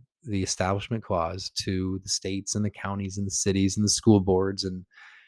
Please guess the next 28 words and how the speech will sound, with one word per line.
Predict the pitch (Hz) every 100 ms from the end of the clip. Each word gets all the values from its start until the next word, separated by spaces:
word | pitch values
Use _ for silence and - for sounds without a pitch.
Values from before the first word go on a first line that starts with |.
| - _
anything | 120 139 131
else | 127 117
that, | 107 95 -
that | 98
could | 95 -
be | 104
considered | 104 95 - 92 101
government. | 135 117 80 87 - _ - - _ _
Prior | - 160 208
to | 165
that, | 104 95 131 - _
you | 135 147
had | 104 107 113 127 - - 208
religion | 139 113 110 143 107 92 113 139 _ _ _ _
actively | 107 117 - 120 117 117 113 113
promoted | - 117 117 123 87 85 113 113 _ _ _ -
in | 113
various | 107 107 123 123
forms | - 123 101 95 104 -
throughout | 101 95 104
all | 98 110
the | 117
states, | - 156 - - - - _ _ _ _ _ _ _ -
including | 117 - 185 180 117 110
church | - 117 113
establishments | - 104 110 120 - 95 120 - - _
from | - 101 95
Massachusetts, | 87 92 - - 156 - 127 113